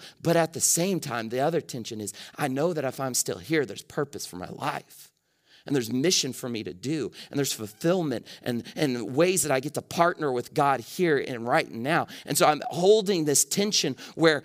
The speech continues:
no matter what goes on in my life right now, that I am looking forward to eternity. But also that I'm not saying I wanna just go to eternity right now, but I know that if I'm still breathing, that God has still mission for my life.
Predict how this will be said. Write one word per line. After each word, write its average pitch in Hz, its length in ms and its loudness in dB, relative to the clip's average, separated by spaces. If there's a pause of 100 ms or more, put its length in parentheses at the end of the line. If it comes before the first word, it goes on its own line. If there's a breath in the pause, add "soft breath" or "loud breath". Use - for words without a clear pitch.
(120 loud breath)
no 170 100 4
matter 175 260 4
what 180 280 4
goes 196 200 2
on 185 140 4
in 175 80 2
my 156 120 4
life 175 340 2
right 143 180 2
now, 165 320 2 (160 loud breath)
that 165 140 4
I 185 140 4
am 135 140 -4
looking 175 440 2
forward 170 400 4
to 147 140 -2
eternity. 151 600 0 (160 loud breath)
But 185 140 4
also 180 440 4
that 151 200 4 (140 loud breath)
I'm 185 180 4
not 202 220 2 (100)
saying 202 320 4
I 160 80 6
wanna 175 240 4
just 160 220 -2
go 196 200 6
to 190 80 4
eternity 180 580 4
right 156 200 4
now, 185 180 2
but 160 120 0
I 160 80 4
know 175 200 2
that 156 120 0
if 147 100 -2
I'm 160 160 2
still 147 220 2
breathing, 160 540 -2
that 123 120 -2
God 170 220 2
has 160 160 2
still 139 240 2
mission 156 420 2
for 147 160 -6
my 135 140 2
life. 160 340 4